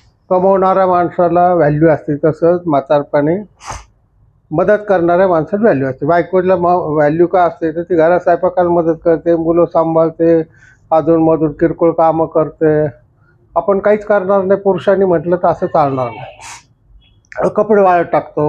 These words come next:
वॉशिंग मशीनमध्ये पावडर टाकतो, डिशवॉशरमध्ये पावडर टाकून देतो, व्हॅक्यूम क्लिनर असेल ते साफ करून ठेवतो, किरकोळ किरकोळ गोष्ट फर्निचर पुसतो. आपल्या घरातलं काम करणं असं काही, म्हणजे हा जो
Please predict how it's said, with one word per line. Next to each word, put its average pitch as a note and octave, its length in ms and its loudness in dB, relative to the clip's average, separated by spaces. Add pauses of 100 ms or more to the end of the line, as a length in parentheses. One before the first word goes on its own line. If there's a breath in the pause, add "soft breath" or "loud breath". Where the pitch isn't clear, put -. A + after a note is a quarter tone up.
(100)
वॉशिंग E3+ 380 0
मशीनमध्ये E3+ 480 2
पावडर E3 420 0
टाकतो, D3 400 -2
डिशवॉशरमध्ये D#3+ 880 0
पावडर D#3+ 380 0
टाकून C#3+ 280 -2
देतो, C#3+ 480 0
व्हॅक्यूम D#3 380 -2
क्लिनर D#3+ 340 0
असेल D3+ 300 -4
ते D#3+ 80 -2
साफ E3 200 -2 (140)
करून D#3+ 200 -2
ठेवतो, C#3+ 520 0 (680 loud breath)
किरकोळ G#3 280 0
किरकोळ A3+ 360 -2
गोष्ट B3 220 0
फर्निचर A3 520 0
पुसतो. G3 600 -4 (140)
आपल्या G3+ 260 0
घरातलं A3 340 0
काम A#3 220 0
करणं A#3+ 360 -4
असं G#3 200 -2
काही, B3 200 -2
म्हणजे G3 460 -4
हा G#3 220 2
जो A#3 180 0